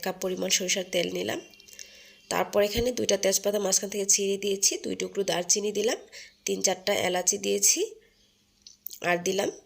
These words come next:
দুইটা শুকনো মরিচ মাঝখান থেকে ছিঁড়ে। এতে করে আচারের মধ্যে খুব সুন্দর একটা ফ্লেভার আসবে। এই মশলাগুলোকে একটু নেড়ে চেড়ে তারপর দিয়ে দিচ্ছি দুই টেবিল চামচ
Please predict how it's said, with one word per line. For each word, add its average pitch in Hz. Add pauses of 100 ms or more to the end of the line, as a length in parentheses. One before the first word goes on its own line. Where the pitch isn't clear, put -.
(220)
দুইটা 185
শুকনো 190
মরিচ 190
মাঝখান 175
থেকে 196 (100)
ছিঁড়ে। 202 (640)
এতে 170
করে 175
আচারের 185
মধ্যে -
খুব -
সুন্দর 175
একটা 175
ফ্লেভার 151
আসবে। 147 (840)
এই -
মশলাগুলোকে 233 (200)
একটু - (100)
নেড়ে 202 (100)
চেড়ে 220 (1040)
তারপর 208 (100)
দিয়ে 214
দিচ্ছি 226 (100)
দুই 190
টেবিল 196
চামচ 214